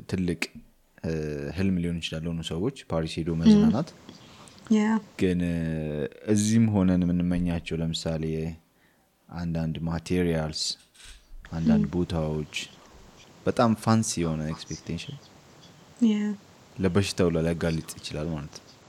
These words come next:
Speaker 2: ያ። And then, like, ስት-፣ ስት-፣ ስትሄድ it's just like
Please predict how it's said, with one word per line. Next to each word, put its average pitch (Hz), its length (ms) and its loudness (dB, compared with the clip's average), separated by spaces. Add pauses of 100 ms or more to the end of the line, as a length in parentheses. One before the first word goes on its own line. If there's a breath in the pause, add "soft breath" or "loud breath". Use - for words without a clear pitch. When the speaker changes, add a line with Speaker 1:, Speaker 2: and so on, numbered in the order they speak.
(480)
Speaker 2:
ያ። 233 140 4 (680)
And 214 120 8
then, 214 140 10
like, 220 200 6
ስት-፣ - 340 0
ስት-፣ - 420 -4
ስትሄድ 240 800 2
it's 233 200 4
just 240 180 2
like 240 200 0